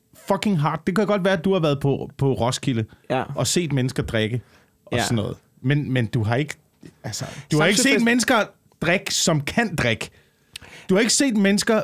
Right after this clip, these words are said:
Speaker 1: været snotstive tre dage i træk med en Arizona burger gaffertapet til ansigtet.
Speaker 2: Og jeg så godt et billede af ham. Jeg så godt et billede af ham.
Speaker 1: Med en anden mands testikler på den anden side af ansigtet.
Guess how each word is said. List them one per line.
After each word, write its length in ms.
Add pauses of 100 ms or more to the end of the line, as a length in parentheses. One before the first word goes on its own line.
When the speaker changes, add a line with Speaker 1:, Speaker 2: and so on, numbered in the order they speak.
(120)
Speaker 1:
været 500
snotstive 920 (120)
tre 320
dage 160
i 20
træk 400 (360)
med 200
en 160
Arizona 600
burger 420 (520)
gaffertapet 840
til 100
ansigtet. 580
Speaker 2:
Og 80
jeg 100
så 180
godt 200
et 140
billede 220
af 40
ham. 100 (300)
Jeg 120
så 140
godt 160
et 60
billede 260
af 60
ham. 100 (1400)
Speaker 1:
Med 120
en 80
anden 160
mands 240
testikler 680 (120)
på 120
den 120
anden 180
side 300
af 40
ansigtet. 520